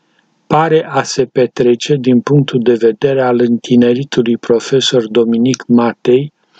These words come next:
într-o clipă mult dilatată și rămasă pe loc vreme de treizeci de ani.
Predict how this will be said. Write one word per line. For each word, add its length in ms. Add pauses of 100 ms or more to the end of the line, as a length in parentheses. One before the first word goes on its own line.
(520)
într-o 360
clipă 480
mult 320
dilatată 920
și 220
rămasă 500
pe 160
loc 360
vreme 320
de 220
treizeci 540
de 120
ani. 220